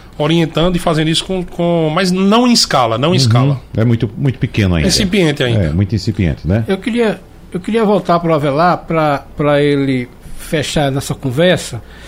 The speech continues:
Speaker 3: sobre, é, essa proposta que ele tem aí, que eu acho que é bem interessante, que é o seguinte: vamos desmistificar essa ideia de que a gente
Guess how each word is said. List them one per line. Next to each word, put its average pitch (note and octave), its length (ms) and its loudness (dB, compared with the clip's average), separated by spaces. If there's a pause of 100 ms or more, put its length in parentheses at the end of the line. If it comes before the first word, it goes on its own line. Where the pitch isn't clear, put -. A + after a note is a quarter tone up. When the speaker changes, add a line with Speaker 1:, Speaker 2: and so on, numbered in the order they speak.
(260)
Speaker 3:
sobre, G3 760 2
é, F3 420 2 (300)
essa E3+ 240 -4
proposta G3 540 0
que F#3 140 -4
ele F#3+ 140 2
tem F#3 300 0
aí, D#3+ 320 4 (520)
que F3 80 0
eu E3+ 60 4
acho E3+ 180 0
que - 80 0
é D3+ 40 0
bem E3+ 140 2
interessante, F3+ 540 0
que - 80 -2
é G3 40 2
o F3 40 0
seguinte: C3 420 -2
vamos G#3 280 4
desmistificar G3+ 840 2
essa F3+ 240 2
ideia D3 340 0
de E3 100 -4
que - 100 -2
a E3+ 60 2
gente E3 220 -2